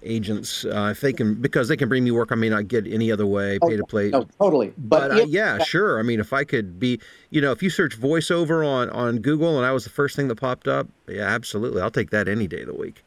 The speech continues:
Speaker 2: Got it. Okay, well, there's a, a lot of good information we've covered here today. Anything else you want to add?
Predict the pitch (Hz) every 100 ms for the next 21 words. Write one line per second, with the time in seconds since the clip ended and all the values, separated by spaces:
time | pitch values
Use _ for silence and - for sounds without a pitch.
0 | - 120 139 117 - 190 196 170 208 247
1 | 233 208 220 170 151 151 175 185 143 170
2 | 165 139 143 143 143 131 131 165 147 139
3 | 135 135 151 160 156 160 165 147 170 -
4 | 151 139 127 190 254